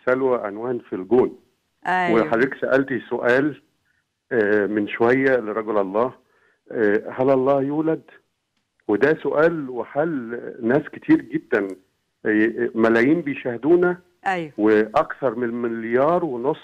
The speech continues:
Speaker 1: على مستوى العالم واقف قدام السؤال والمعضلة، "هل الله يولد؟"
Speaker 2: يس.
Speaker 1: وده اللي خلى ناس كتير جدا واقفة مش قادرة تاخد، تاخد الخطوة.
Speaker 2: تستوعب
Speaker 1: آه،
Speaker 2: الموقف.
Speaker 1: مقتنعة رغم عظمة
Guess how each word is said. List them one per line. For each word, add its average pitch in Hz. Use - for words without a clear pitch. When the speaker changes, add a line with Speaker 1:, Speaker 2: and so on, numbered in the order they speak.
Speaker 1:
على 104
مستوى 123
العالم 123
واقف 127
قدام 123
السؤال 131
والمعضلة، 113
"هل 147
الله 139
يولد؟" 139
Speaker 2:
يس. -
Speaker 1:
وده 107
اللي 170
خلى 175
ناس 165
كتير 156
جدا 143
واقفة 160
مش 127
قادرة 151
تاخد، 143
تاخد 127
الخطوة. 110
Speaker 2:
تستوعب 240
Speaker 1:
آه، -
Speaker 2:
الموقف. 175
Speaker 1:
مقتنعة 151
رغم 165
عظمة 165